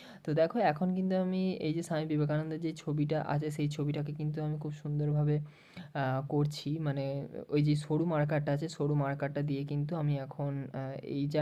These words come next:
আউটলাইনটা আছে, আউটলাইনটাকে টেনে নিচ্ছি। এরপরে আমাকে যেটা করতে হবে সেটা হচ্ছে মোটা মার্কারটা দিয়ে কিন্তু আমাকে, আহ, ভেতরের ভরাটগুলোকে করতে হবে, ঠিক আছে? তো ভেতরের ভরাটগুলো করার আগে আমাকে সরু সরু যেই জিনিসগুলো আছে, সেই জিনিসগুলো দিয়ে করে, এটা এক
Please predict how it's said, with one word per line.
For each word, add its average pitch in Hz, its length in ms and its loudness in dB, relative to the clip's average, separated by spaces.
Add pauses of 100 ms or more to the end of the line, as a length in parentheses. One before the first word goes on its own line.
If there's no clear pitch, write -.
(160)
আউটলাইনটা 151 680 2
আছে, 147 180 2
আউটলাইনটাকে 143 540 0
টেনে 143 260 -2
নিচ্ছি। 139 420 -10 (520)
এরপরে 165 460 2
আমাকে 175 260 2
যেটা 180 180 0
করতে 170 340 -2
হবে 180 160 -2
সেটা 170 200 -4
হচ্ছে 170 180 -2
মোটা 156 640 0 (1040)
মার্কারটা 147 520 0
দিয়ে 147 200 4
কিন্তু 151 300 0
আমাকে, 147 460 0 (440)
আহ, 139 440 2
ভেতরের 156 380 4
ভরাটগুলোকে 143 640 2
করতে 131 320 -2
হবে, 139 200 -4
ঠিক 190 160 -4
আছে? 175 200 -2
তো 143 100 -4
ভেতরের 180 420 -2
ভরাটগুলো 180 580 0
করার 160 320 0
আগে 147 340 0
আমাকে 175 300 -2
সরু 170 280 -2
সরু 175 280 -2
যেই 160 180 2
জিনিসগুলো 147 560 -2
আছে, 143 360 -4
সেই 151 220 0
জিনিসগুলো 147 420 0
দিয়ে 147 160 0
করে, 143 140 -2
এটা 208 280 0
এক 185 120 2